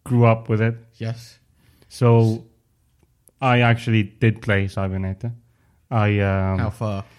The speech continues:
Speaker 1: played two levels. I bought it on, I installed it on the RetroPie thing.
Speaker 2: Mm-hmm.
Speaker 1: I have my, yeah.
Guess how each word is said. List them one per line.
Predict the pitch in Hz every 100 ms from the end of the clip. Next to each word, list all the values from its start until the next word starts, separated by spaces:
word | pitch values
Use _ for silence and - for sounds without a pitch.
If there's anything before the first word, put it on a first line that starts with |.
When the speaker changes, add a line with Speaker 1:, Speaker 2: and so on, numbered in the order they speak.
| _ _ _ _ _ _ _ _ -
Speaker 1:
played | 147 127
two | - 160
levels. | 151 151 185 - - _
I | 131 120 113 - - _ _ - 101 -
bought | 127 117 143
it | 143
on, | 143
I | 135
installed | 123 117 113 117 - 131 127
it | 123
on | 120 110
the | 110
RetroPie | 107 113 117 110 104 107 117 123 117 - -
thing. | - 117 123
Speaker 2:
Mm-hmm. |
Speaker 1:
I | 104 101 95 - _
have | 110
my, | 104 107 - - -
yeah. | 117 98